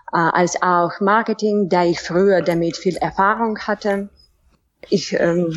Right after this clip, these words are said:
kümmere mich auch um, äh, Partner auszuwählen und sie zu betreuen. Ähm, ich erinnere mich sehr gut daran, wie ich unsere ersten Partner, ähm, gewonnen habe. Das war eigentlich, ähm,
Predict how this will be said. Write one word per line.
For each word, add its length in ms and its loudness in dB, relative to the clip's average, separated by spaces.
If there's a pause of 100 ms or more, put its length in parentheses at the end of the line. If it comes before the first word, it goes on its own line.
(120)
kümmere 240 2
mich 260 0
auch 480 0
um, 300 -4 (280)
äh, 140 0
Partner 640 2
auszuwählen 920 0
und 360 -4
sie 260 0
zu 140 -4
betreuen. 640 2 (580)
Ähm, 680 -2 (100)
ich 160 -2
erinnere 440 4
mich 340 2
sehr 320 2
gut 240 -2
daran, 460 0
wie 200 -2
ich 140 -4
unsere 380 2
ersten 500 0
Partner, 640 -2 (420)
ähm, 400 -2
gewonnen 500 2 (120)
habe. 400 -2 (400)
Das 360 0
war 440 0
eigentlich, 720 0
ähm, 340 0